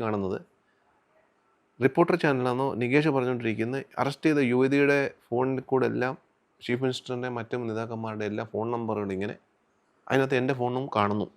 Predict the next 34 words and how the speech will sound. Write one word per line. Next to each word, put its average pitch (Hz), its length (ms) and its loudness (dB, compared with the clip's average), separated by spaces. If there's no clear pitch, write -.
ഇതിനകത്ത് 131 240 2
ഈ 147 160 6
ഒരു 143 100 4
നമ്പറും 127 400 0
കാണുന്നു, 117 200 2
ഇത് 120 120 2
ആരുടെയാണെന്ന് 120 500 2
അറിയില്ലെന്ന് 104 480 0
പുള്ളി 135 220 -4
പറയുന്നു. 139 300 4
ഇത് 139 180 0
കണ്ടുകൊണ്ട് 160 440 4
ഞാൻ 147 260 0
വീണ്ടും 139 300 2
ഡി 127 160 4
വൈ 147 100 10
എസ് 139 120 4
പി 139 60 2
ഓഫീസിൽ 127 220 -2
ചെന്നു. 107 300 -2
ഞാൻ 120 180 -2
പറഞ്ഞു, 120 140 -4
ഹരികൃഷ്ണൻ 120 300 -6
സാറിനോട് 123 240 -4
പറഞ്ഞു, 117 140 -2
"സാറേ, 117 220 -4
എനിക്ക് 113 200 -6
ഒന്നുകൂടെ 113 240 -4
ഒന്ന് 104 140 -4
കാണണമെന്ന്" 101 360 -6
പറഞ്ഞു. - 240 -18
അന്നേരം 131 220 0
അവർ 120 140 0
പറയുന്നത്, 110 500 -2